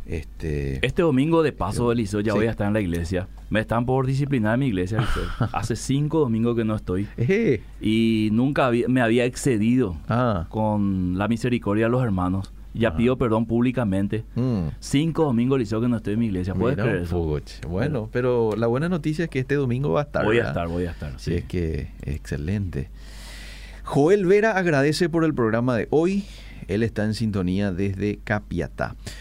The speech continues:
Speaker 1: Bueno, los horarios de culto de la Iglesia de la Estación para la gente que quiera
Speaker 2: Bueno, tenemos los
Speaker 1: ir.
Speaker 2: grupos de crecimiento que es, eh,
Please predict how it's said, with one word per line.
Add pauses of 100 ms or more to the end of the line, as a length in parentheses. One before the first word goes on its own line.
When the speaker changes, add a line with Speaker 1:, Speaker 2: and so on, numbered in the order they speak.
(120)
Speaker 1:
Bueno,
los
horarios
de
culto
de
la
Iglesia
de
la
Estación
para
la
gente
que
quiera (120)
Speaker 2:
Bueno,
tenemos
los
Speaker 1:
ir.
Speaker 2:
grupos
de
crecimiento
que
es,
eh,